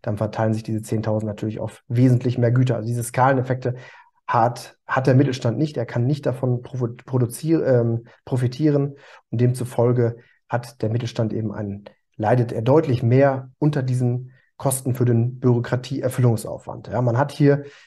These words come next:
drei verschiedene Gesetze auf den Plan ge-, ähm, gebracht und, und, und, äh, hat das Bürokratieentlastungsgesetz genannt,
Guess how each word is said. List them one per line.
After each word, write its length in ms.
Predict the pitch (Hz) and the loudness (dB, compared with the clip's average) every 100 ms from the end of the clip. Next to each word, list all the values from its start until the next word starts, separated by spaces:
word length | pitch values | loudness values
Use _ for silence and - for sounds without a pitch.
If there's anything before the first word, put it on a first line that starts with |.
| - | -6
drei 280 | 117 123 156 | 2 6 6
verschiedene 440 | 147 127 160 143 | 2 -4 -2 0
Gesetze 400 | 123 123 135 135 | 2 0 0 0
auf 160 | 117 - | -2 -2
den 140 | 120 | -4
Plan 360 | 110 117 135 160 | -2 0 0 2
ge-, 220 | 156 151 - | 0 -2 -2
ähm, 420 | 135 117 120 127 _ _ _ _ | 0 0 -4 -10 _ _ _ _
gebracht 460 | - 127 127 147 - | -2 2 4 2 0
und, 180 | 131 131 | -6 -6
und, 180 | 120 120 | -6 -6
und, 360 | 117 117 - | -4 -6 -6
äh, 300 | 117 117 113 | -4 -4 -4
hat 180 | 104 120 | -6 -6
das 200 | 120 - | -8 -8
Bürokratieentlastungsgesetz 2000 | 120 127 131 127 123 - 147 147 117 131 147 170 147 143 135 147 147 135 143 - | 0 2 4 2 -2 0 2 2 2 2 2 0 0 -2 0 0 0 0 -2 0
genannt, 440 | 139 131 135 143 | -2 0 0 -4